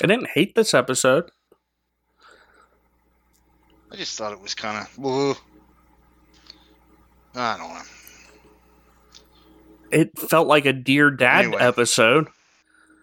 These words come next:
Speaker 1: Where
Speaker 2: Yeah.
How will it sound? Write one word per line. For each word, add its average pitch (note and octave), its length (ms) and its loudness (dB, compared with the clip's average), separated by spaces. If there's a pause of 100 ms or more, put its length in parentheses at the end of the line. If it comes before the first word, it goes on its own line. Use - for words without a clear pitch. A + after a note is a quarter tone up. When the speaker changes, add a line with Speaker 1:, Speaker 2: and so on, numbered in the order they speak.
(2000)
Speaker 1:
Where A#2 600 2
Speaker 2:
Yeah. G#2 400 -8